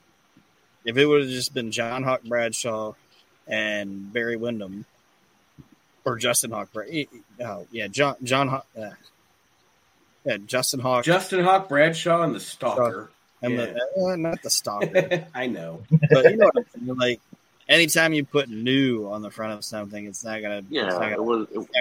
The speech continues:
Speaker 1: gonna
Speaker 3: it was
Speaker 1: work.
Speaker 3: doomed, was doomed before it began with that new logo.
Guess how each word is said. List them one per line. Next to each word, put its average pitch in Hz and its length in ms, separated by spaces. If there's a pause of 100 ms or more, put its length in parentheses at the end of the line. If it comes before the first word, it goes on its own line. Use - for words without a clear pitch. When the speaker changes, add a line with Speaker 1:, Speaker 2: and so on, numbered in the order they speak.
Speaker 1:
gonna 110 80
Speaker 3:
it 143 80
was 143 140
Speaker 1:
work. 113 100
Speaker 3:
doomed, 156 400 (680)
was 123 160
doomed 147 320
before 135 320
it 117 100
began 117 380
with 95 120
that 95 160
new 104 180
logo. 92 420